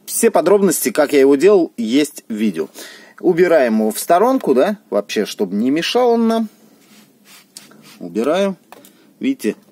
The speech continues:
скотч у меня лежит здесь, все дела. И давайте рассматривать вот этот гараж. Попробую я вам его показать. Единственное, в нем есть такой, знаете, нюансик небольшой, то, что освещение в нем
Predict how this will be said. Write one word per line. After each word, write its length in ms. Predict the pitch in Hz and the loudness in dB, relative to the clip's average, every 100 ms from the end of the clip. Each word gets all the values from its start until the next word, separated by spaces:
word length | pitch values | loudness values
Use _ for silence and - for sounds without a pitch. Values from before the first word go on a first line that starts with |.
| - | -12
скотч 460 | - - 113 110 | -10 -4 -4 -2
у 40 | 160 | -4
меня 180 | 170 180 | -4 -2
лежит 320 | 185 196 185 | 0 0 -2
здесь, 220 | 170 185 | -2 -6
все 220 | - 120 | -6 -6
дела. 300 | 90 98 131 - - - - - _ | -2 0 0 -4 -20 -20 -20 -20 _
И 220 | 139 220 226 | -4 -2 0
давайте 500 | 120 98 127 156 127 | 2 2 0 0 -2
рассматривать 600 | 107 - 120 123 107 - | -2 -2 -4 -2 -4 -6
вот 100 | 101 | -6
этот 160 | 117 | -6
гараж. 340 | 95 - 117 - | -2 0 0 0
Попробую 520 | 127 123 190 175 143 | -4 0 0 2 2
я 220 | 135 139 | 2 2
вам 200 | 127 123 | 2 0
его 180 | 120 120 | -2 -4
показать. 520 | 113 117 151 202 220 | -6 -4 0 0 -2
Единственное, 720 | 123 131 151 165 - 120 113 - - - - | -4 -4 -4 -6 -4 -2 -2 -6 -18 -20 -12
в 240 | 101 98 | -8 -2
нем 480 | 139 165 170 139 98 _ | -2 0 0 0 -2 _
есть 360 | 107 117 139 - | -8 -2 -2 0
такой, 400 | 127 - 135 98 | -4 0 0 0
знаете, 520 | 98 117 147 139 113 | -6 -2 -2 -2 -4
нюансик 760 | 113 131 151 208 208 - 185 190 | -2 0 2 2 0 -2 -4 -4
небольшой, 640 | 175 170 170 - 175 160 | -2 -2 -2 -2 -2 -2
то, 220 | - 127 | -2 -2
что 280 | 113 120 - | -2 -6 -2
освещение 960 | 120 127 - 110 - - 151 180 190 180 | 0 0 0 -6 -4 -2 -2 0 0 -2
в 100 | 175 | -2
нем 320 | 185 180 | 0 0